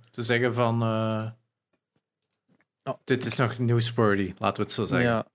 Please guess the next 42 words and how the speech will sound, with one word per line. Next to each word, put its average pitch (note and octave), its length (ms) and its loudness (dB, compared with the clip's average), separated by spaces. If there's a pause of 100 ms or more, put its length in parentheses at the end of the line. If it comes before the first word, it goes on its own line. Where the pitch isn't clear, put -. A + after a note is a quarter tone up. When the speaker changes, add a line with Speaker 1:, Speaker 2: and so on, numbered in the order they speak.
(140)
Speaker 2:
misschien B2 360 -2
kunnen A#2+ 220 0
we A#2 80 0
starten A#2+ 280 0
dat A#2 100 2
we A2+ 120 0
wat A2 180 -4
hebben A2 240 -2
vandaag G#2+ 340 -4
gespeeld. - 580 -6 (400)
En D3+ 100 -2
vandaag, A2+ 240 2
Speaker 1:
Oh, - 60 -8
Speaker 2:
want G#2+ 140 2
Speaker 1:
waar G#2+ 100 8
Speaker 2:
deze G#2+ 120 4
Speaker 1:
hebben A2 160 2
we B2+ 60 2
Speaker 2:
week. F#2+ 100 -4
Speaker 1:
vandaag E3 260 6
gespeeld G#2+ 500 2
zelfs, G#2 420 0
amai. A#2+ 300 0
Speaker 2:
Alles. - 280 -4 (220)
Speaker 1:
Eh, B2+ 640 6 (300)
ik - 60 2
had D3 100 2
een C3+ 140 4
beetje B2+ 400 4
Ratchet A2+ 320 2
en G2+ 140 -2
Clank, - 160 0
ah, C3 120 6
wat A#2+ 120 4
zei B2+ 140 4
ik, B2+ 80 -2
eh, A2+ 180 4
Jack A2 220 2
and G2 100 0
Dexter B2 300 0
zitten B2 220 -6
spelen. - 280 0